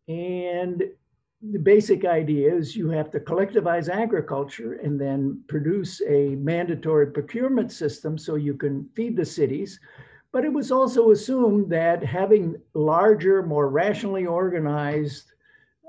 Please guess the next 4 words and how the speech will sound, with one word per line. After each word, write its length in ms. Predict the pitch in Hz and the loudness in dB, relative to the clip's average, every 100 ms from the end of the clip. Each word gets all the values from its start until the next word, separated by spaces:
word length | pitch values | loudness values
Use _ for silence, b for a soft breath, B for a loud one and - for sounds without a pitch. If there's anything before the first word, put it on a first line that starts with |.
| 262 | -8
uh, 140 | 170 185 | -6 2
agricultural 760 | 185 185 180 202 190 - 165 | 6 6 4 0 0 0 0
organizations 1080 | 156 170 180 180 156 135 220 226 190 160 139 | 0 -2 -2 -4 -4 4 4 4 -2 -6 -6
would 340 | 175 185 190 | 0 2 2